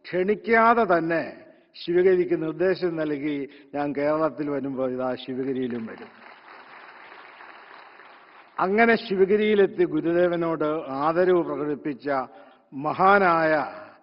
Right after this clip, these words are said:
ഇന്ത്യയുടെ പുത്രനാണ് ശ്രീ നരേന്ദ്ര മോദിജി.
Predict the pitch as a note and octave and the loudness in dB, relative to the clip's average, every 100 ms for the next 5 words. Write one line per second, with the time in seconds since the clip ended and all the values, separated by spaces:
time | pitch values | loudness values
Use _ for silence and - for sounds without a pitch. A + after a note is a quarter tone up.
0 | _ _ _ D3 E3 E3 D#3+ D#3 C#3 C#3+ | _ _ _ -8 -2 0 0 -2 -4 -4
1 | D3+ D3+ C#3 C3+ C#3 C3 B2 - - - | -4 -2 -2 -2 -4 -6 -10 -16 -20 -14
2 | C3+ C3 B2 A#2+ B2 A#2 G#2+ A#2 - A2 | -8 -6 -6 -6 -6 -6 -10 -10 -12 -18
3 | F#2 G#2+ - - | -18 -20 -20 -20